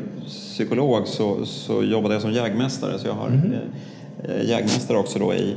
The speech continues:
Speaker 1: i utbildning. Och då var min plan var att, att, eh, utbilda mig till, till, ja, ja, jägmästare inom tropiskt skogsbruk då. Så jag, jag gick en mastersutbildning i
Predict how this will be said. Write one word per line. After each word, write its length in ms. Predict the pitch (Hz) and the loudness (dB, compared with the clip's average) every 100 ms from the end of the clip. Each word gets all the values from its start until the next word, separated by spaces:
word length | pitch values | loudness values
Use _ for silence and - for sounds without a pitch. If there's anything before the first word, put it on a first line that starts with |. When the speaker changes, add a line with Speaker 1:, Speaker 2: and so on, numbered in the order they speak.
| - | -2
Speaker 1:
i 240 | 104 98 - | -2 0 0
utbildning. 500 | 107 98 120 110 101 - - - - - - - | -2 0 0 0 -2 -6 -12 -14 -14 -16 -14 -2
Och 180 | 113 - | -2 2
då 120 | 127 127 | 4 6
var 160 | 131 | 6
min 440 | 131 120 117 117 - - - - - - - - | 4 6 4 4 0 -8 -14 -14 -16 -16 -16 -2
plan 640 | - 160 160 101 98 120 127 | 4 6 6 4 4 4 2
var 300 | 120 117 113 - | 0 2 2 2
att, 360 | 117 117 - - - 117 110 104 | 0 0 -4 -8 -4 -2 0 0
att, 320 | 113 110 - | 0 0 0
eh, 60 | 113 107 | 0 2
utbilda 440 | 113 117 113 107 | 2 2 0 0
mig 200 | 107 107 - | 0 0 0
till, 180 | 107 101 - | -2 -2 -4
till, 280 | - 104 98 101 - - | -4 -2 -2 -2 -2 -4
ja, 160 | - 98 98 - - | -2 0 0 -2 -2
ja, 220 | 101 85 - - - - - - - - - - 110 | -2 -2 -4 -12 -12 -14 -14 -14 -10 -10 -10 -10 -2
jägmästare 640 | 110 113 104 107 107 107 | 2 4 4 2 2 2
inom 360 | 104 101 101 104 | 4 4 2 0
tropiskt 540 | 110 110 101 110 - | 2 2 2 0 -4
skogsbruk 580 | - 127 - - 151 127 - | 0 0 0 0 0 0 -2
då. 180 | 80 - - - | -2 -2 -4 -4
Så 60 | 110 | 0
jag, 240 | 107 107 110 - | 2 2 0 -4
jag 400 | - 110 110 107 | 0 2 2 2
gick 380 | 104 - 104 104 | 0 2 0 0
en 100 | 104 | 0
mastersutbildning 920 | 104 101 - 95 101 101 117 120 104 101 | 0 0 -2 -2 -2 -2 -2 0 0 0
i 640 | 90 101 101 98 90 98 | 0 0 0 0 0 0